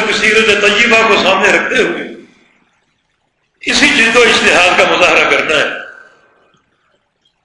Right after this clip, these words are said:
یہ دن ایسے نہیں ہیں کہ ہم ان کو ضائع کرنے کے متحمل ہوں اور جوں کہ توں اس مہینے سے باہر نکل جائے، بلکہ یہ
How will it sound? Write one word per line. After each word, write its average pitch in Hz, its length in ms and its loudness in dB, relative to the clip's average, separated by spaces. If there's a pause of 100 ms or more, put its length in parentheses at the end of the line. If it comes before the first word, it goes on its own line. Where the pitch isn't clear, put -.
یہ 180 200 0
دن 220 180 2
ایسے 208 260 2
نہیں 233 320 0
ہیں - 260 -4 (1500)
کہ - 40 0
ہم 214 200 2
ان 233 180 0
کو 226 160 4
ضائع 202 240 4
کرنے 202 260 2
کے 190 120 0
متحمل 165 480 0
ہوں - 400 -8 (1600)
اور - 120 -8
جوں 262 400 0
کہ 240 60 2
توں 233 180 0
اس 240 180 2
مہینے 202 380 0
سے 185 180 0 (260)
باہر 185 340 2
نکل 208 240 2
جائے، 139 160 0 (1800)
بلکہ 180 300 -2
یہ 170 40 0